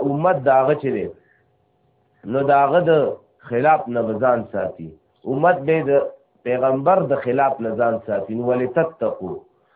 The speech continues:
لینذرکم دې دپاره چې ویروم زه تاسو، "ولتتقوا" دې دپاره چې تاسو بچ شئ، بچ شئ. "ولعلکم ترحمون" دا نتیجه ده، ښه؟ <clears throat> "ولعلکم ترحمون" دې دپاره چې تاسو باندې رحم وکړی شي. نو ګوره، په دعوت کې درې خبرې شوې.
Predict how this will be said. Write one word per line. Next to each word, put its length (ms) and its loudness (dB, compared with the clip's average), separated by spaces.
لینذرکم 720 0
دې 100 2
دپاره 400 4
چې 120 -2
ویروم 360 2
زه 120 -4
تاسو، 360 0
"ولتتقوا" 760 0
دې 100 -2
دپاره 420 2
چې 180 -4
تاسو 260 2
بچ 280 2
شئ، 240 -12
بچ 280 -2
شئ. 220 -6
"ولعلکم 720 2
ترحمون" 580 0
دا 160 4
نتیجه 480 -2
ده، 120 0
ښه؟ 220 2
<clears throat> 480 2
"ولعلکم 600 2
ترحمون" 540 -2
دې 160 0
دپاره 360 2
چې 200 -4
تاسو 260 2
باندې 300 2
رحم 300 0
وکړی 360 -6
شي. 180 -12
نو 120 -6
ګوره، 220 4
په 140 0
دعوت 420 4
کې 120 -4
درې 260 0
خبرې 400 -2
شوې. 240 -8